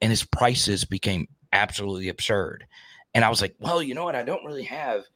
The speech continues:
you know, an Alvin Kamara collection. I just don't." And he obviously is in that same rookie class as, um, as, as McCaffrey.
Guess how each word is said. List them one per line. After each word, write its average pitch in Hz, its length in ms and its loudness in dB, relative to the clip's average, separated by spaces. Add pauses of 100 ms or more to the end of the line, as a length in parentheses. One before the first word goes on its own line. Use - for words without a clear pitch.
(320)
you 117 40 -14
know, 120 100 0
an 113 80 -4
Alvin 117 260 -2
Kamara 107 380 0
collection. 95 420 2
I 90 80 0
just 107 260 -2
don't." 101 340 0
And 98 100 -8
he 104 140 -12 (320)
obviously 107 300 -2
is 95 120 -12
in 101 120 -6
that 98 180 -8
same 101 240 -6
rookie 98 200 -12
class 95 440 -12
as, - 280 -12 (520)
um, 92 540 2 (540)
as, 95 400 -4 (100)
as 92 380 -2
McCaffrey. 98 680 2